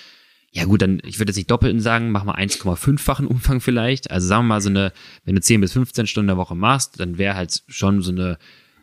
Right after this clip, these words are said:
achtzehn bis vierundzwanzig Stunden in der Woche vielleicht möglich. Und ich glaube, es liegt auch zum Teil daran, dass du deine Intensität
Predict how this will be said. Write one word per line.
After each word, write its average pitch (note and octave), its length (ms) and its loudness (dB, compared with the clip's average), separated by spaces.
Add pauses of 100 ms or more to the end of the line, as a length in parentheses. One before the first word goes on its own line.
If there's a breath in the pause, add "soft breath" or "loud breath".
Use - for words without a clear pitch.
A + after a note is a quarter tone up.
(560 soft breath)
achtzehn G#2 440 2
bis - 240 -2
vierundzwanzig G#2+ 1000 -2
Stunden G#2+ 300 -2
in G2+ 80 2
der G2+ 80 0
Woche G2+ 180 -4
vielleicht F2 240 -6
möglich. E3+ 600 0 (340 soft breath)
Und A2+ 180 2
ich G#2+ 80 0
glaube, A#2+ 380 0
es G2+ 120 -2
liegt A2 220 -2
auch - 140 -6
zum G2+ 180 0
Teil G2 260 -2
daran, F#2+ 360 -2
dass F#2+ 140 -2
du E2 60 -6
deine E2+ 120 -2
Intensität E2+ 500 -4